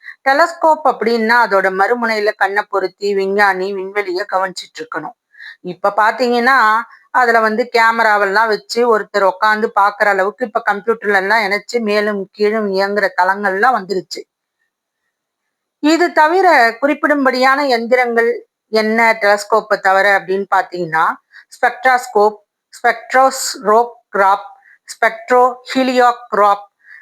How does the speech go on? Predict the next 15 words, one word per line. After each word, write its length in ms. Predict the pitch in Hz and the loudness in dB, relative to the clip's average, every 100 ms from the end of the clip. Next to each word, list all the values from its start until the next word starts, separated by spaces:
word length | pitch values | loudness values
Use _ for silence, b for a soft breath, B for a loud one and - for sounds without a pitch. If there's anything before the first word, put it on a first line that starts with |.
| - | -4
இவைத்தான் 640 | 214 208 208 233 277 - | 0 0 0 0 -2 -2
பெரும்பாலும் 540 | 214 214 214 220 247 | -2 0 2 2 0
விண்வெளி 380 | 233 208 233 233 | -2 0 0 0
பற்றிய 440 | - 196 - 233 | -2 -6 -2 -2
முக்கிய 420 | 233 196 - 240 233 | -2 -6 -2 -2 0
தகவல்களை 580 | 180 190 214 208 190 | -2 0 0 0 0
எல்லாம் 360 | 185 185 202 262 | 0 0 0 0
விஞ்ஞானிகளுக்கு 800 | 202 190 214 208 180 165 - 240 | -2 -2 -2 -2 -4 -6 -8 -8
தருதுங்க. 440 | 185 165 185 165 156 _ _ b b - | -8 -4 -4 -4 -6 _ _ b b -2
தமிழ்நாட்டுல 640 | 240 311 349 330 302 302 | 0 2 2 0 0 0
எங்க 240 | 247 247 | 2 2
இருக்குன்னு 340 | 247 240 233 226 | 2 2 -2 0
பாத்தீங்கன்னா 560 | 214 190 190 185 202 240 | -2 -2 -4 -2 0 0
கொடைக்கானல்ல 640 | 226 226 233 254 240 214 214 | 0 -2 0 0 0 0 2
அப்சர்வேட்டரி, 840 | 226 165 165 233 220 196 - 185 | 2 0 -2 0 0 -2 -6 -6